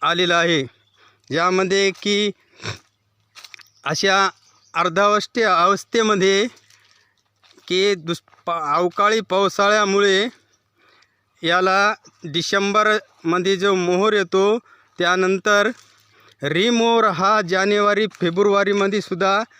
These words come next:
आलेला दिसून येत आहे, ज्यामध्ये की आपल्याला या ठिकाणी चाळीस टक्के आंब्याचे फळं लागलेले आहेत व साठ टक्के आणखी मोहर आहे, ज्यामध्ये की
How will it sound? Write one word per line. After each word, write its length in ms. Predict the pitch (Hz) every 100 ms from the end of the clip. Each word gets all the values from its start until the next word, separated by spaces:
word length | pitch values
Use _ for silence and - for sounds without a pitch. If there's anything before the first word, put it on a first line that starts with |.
| - - -
आलेला 380 | 165 185 190 185
दिसून 400 | 147 170 202 202
येत 220 | 190 185
आहे, 240 | 180 156 120 _ _ _ _
ज्यामध्ये 640 | 127 170 190 196 185 202
की 140 | 196 196
आपल्याला 560 | 175 196 202 196 196 202 - - - -
या 240 | 175 185 185 -
ठिकाणी 540 | 170 185 190 202 214 196 _ _ -
चाळीस 360 | 160 185 226 -
टक्के 420 | 208 - 208 208 208 _ -
आंब्याचे 540 | 156 170 196 185 214 202 - -
फळं 200 | 170 208
लागलेले 420 | 185 190 196 196
आहेत 240 | 190 185 208 _ _ _
व 340 | 147 180 202 233 - -
साठ 260 | - 185 214 -
टक्के 320 | 226 - 226 214
आणखी 380 | 175 185 190 208
मोहर 380 | 185 190 214
आहे, 320 | 196 190 196 226 - - _
ज्यामध्ये 600 | 131 180 202 190 185 196
की 280 | 185 202 208